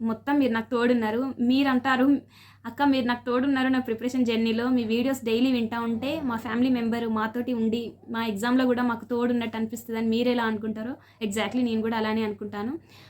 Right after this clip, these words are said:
మన మధ్యలో ఈ వర్చువల్ కనెక్షనే ఉండింది, కానీ the bond ఎంత బాండ్ అంటే,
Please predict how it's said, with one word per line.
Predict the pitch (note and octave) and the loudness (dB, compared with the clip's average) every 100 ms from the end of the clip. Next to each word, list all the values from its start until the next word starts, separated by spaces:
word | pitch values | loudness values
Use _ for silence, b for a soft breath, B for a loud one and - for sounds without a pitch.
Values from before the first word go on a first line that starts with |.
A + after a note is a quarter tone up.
| B | B
మన | A#3 | -6
మధ్యలో | A#3 G#3+ A#3 C4+ C#4+ | -2 -2 0 0 0
ఈ | B3+ | 0
వర్చువల్ | A3+ A3+ C4+ | -2 -2 -2
కనెక్షనే | C4+ A#3+ B3 A#3+ | 0 -2 -2 -2
ఉండింది, | A3 G#3+ A3 B3 | 0 2 2 0
కానీ | C4+ A#3+ C#4+ | -2 -2 -2
the | A#3+ G#3 G#3 | -2 -4 0
bond | G#3+ B3 A#3 - _ B B | 2 4 2 -2 _ B B
ఎంత | G#3 A3+ B3+ | -4 -2 -2
బాండ్ | A3 A3 A#3+ | 0 0 0
అంటే, | A3+ A3 | -2 -2